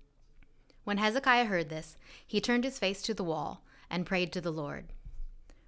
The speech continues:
"Remember, O Lord, how I have always been faithful to you and have served you single-mindedly and always doing what pleases you." Then he broke down and wept bitterly. But before Isaiah had left the middle courtyard,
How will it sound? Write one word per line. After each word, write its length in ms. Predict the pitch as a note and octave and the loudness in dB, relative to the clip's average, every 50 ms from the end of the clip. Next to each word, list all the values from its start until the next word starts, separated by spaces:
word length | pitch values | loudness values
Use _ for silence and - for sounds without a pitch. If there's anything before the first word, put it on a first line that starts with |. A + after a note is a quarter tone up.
| - - - | -16 -6 0
"Remember, 560 | G#3 G#3 G#3+ A3 A3 A#3 B3+ A#3 A#3 G3+ - | 2 4 6 6 6 6 6 6 6 4 4
O 80 | F3+ | 4
Lord, 320 | F3 E3 E3+ E3+ E3+ E3+ E3 - | 2 4 4 4 4 4 2 2
how 140 | - G#3 G#3+ | 0 2 2
I 80 | G#3+ G#3 | 4 2
have 100 | G3+ - - | 2 0 2
always 320 | - G3+ G#3 G#3+ A#3+ A#3+ A#3+ | 4 4 4 6 4 2 2
been 160 | - G3+ F#3+ | 2 2 0
faithful 400 | F3+ - F#3 F#3+ G#3 - - F3+ | 0 -2 -4 -4 -4 -4 -6 -8
to 200 | E3 - - D#3+ | -8 -8 -8 -8
you 260 | D#3 D#3 - - - - - - - - - - - - | -8 -10 -10 -10 -12 -14 -12 -12 -10 -10 -12 -12 -8 -4
and 140 | - G3 | 0 2
have 100 | G3+ F#3 | 2 2
served 420 | - - - G3+ G3+ G#3 G3 - - | 2 0 0 0 0 -2 -2 -2 -2
you 120 | G#3+ A3 | -2 0
single-mindedly 1080 | G3+ - - A3+ A#3 A#3+ C4+ B3 G#3+ F#3+ F3 G3+ A3 G#3 F#3+ - D3+ D3 D3 F3+ F#3 - - - - - - - - - - | 2 2 4 4 6 6 6 6 6 6 6 4 4 2 0 -2 -2 -4 -6 -6 -8 -10 -12 -10 -8 -8 -8 -10 -6 0 0
and 120 | G3+ G#3+ - | 2 4 6
always 400 | - F#3+ F#3+ G3+ A3 A#3+ A#3 G3+ | 8 8 8 8 6 4 4 4
doing 320 | F3+ F#3 E3 D#3+ D#3+ E3+ D#3+ | 2 2 2 2 2 2 2
what 180 | D#3+ E3+ - | 4 4 6
pleases 380 | - - G3+ F#3 E3 D#3 - - | 6 6 4 2 0 -2 -4 -4
you." 240 | C#3+ C3+ C3 F3+ E3+ - - - - - - - - - - - - - - - - - - - - - - - - | -6 -6 -8 -8 -10 -12 -14 -14 -16 -16 -18 -18 -20 -20 -20 -20 -20 -20 -20 -20 -20 -20 -20 -20 -20 -20 -14 -4 0
Then 140 | F#3+ G3 | 2 4
he 80 | G3 G3+ | 4 4
broke 260 | F#3+ G3+ F#3+ G3 - | 4 4 2 2 2
down 380 | - E3+ D#3 D3+ D3+ D3+ D3+ D#3 | 0 2 2 2 2 0 -2 -2
and 160 | - F3 E3+ | -2 0 2
wept 340 | E3 D#3+ E3 D#3+ - - - | 4 2 2 2 -2 -12 -8
bitterly. 520 | - D#3+ D3+ - D3 C#3+ C#3 C#3+ C#3+ C#3+ - - - - - - - - - - - - - - - - - - - - - - - - - - - - - - | -6 -6 -4 -4 -4 -6 -6 -8 -10 -14 -18 -20 -20 -20 -20 -20 -20 -20 -20 -20 -20 -20 -20 -20 -20 -20 -20 -20 -20 -20 -20 -20 -20 -20 -20 -20 -20 -20 -6 2
But 140 | - A3 G3 | 4 4 4
before 340 | G3 A3 G3+ B3+ C4 C4+ - | 4 4 6 6 8 10 10
Isaiah 460 | - A#3+ A3 F#3 G#3 F#3 E3+ F3 F3+ | 10 8 6 4 4 4 4 4 2
had 160 | F3 E3+ D#3 | 0 0 0
left 260 | E3+ E3 E3+ - - | 2 0 0 0 -2
the 80 | - F3 | 0 0
middle 220 | E3 E3 E3+ F3+ | 0 2 2 0
courtyard, 580 | F3+ - - E3 - - D3 C#3+ C#3+ D3 E3 - | -2 -2 -2 -2 -2 -2 -4 -4 -4 -6 -6 -8